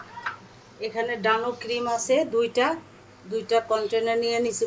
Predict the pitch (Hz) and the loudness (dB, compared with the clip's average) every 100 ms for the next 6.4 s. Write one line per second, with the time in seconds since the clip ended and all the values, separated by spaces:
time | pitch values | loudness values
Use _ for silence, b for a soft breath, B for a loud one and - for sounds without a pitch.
0 | - 233 226 214 254 269 220 214 214 214 | 0 4 4 4 0 2 -2 0 -2 -4
1 | 196 202 220 226 196 220 220 220 226 220 | -4 0 0 0 0 4 4 2 -2 -2
2 | 196 208 220 220 202 269 - - - - | 0 0 0 0 -2 -4 -8 -20 -20 -20
3 | - - - - - - - - - - | -20 -20 -20 -20 -20 -20 -20 -20 -20 -20
4 | - 190 214 208 226 220 226 226 202 226 | -18 -8 -6 -2 2 4 2 0 0 4
5 | 220 220 220 220 226 220 220 220 208 202 | 4 4 4 2 2 4 4 4 2 4
6 | 240 208 214 214 | 2 4 2 2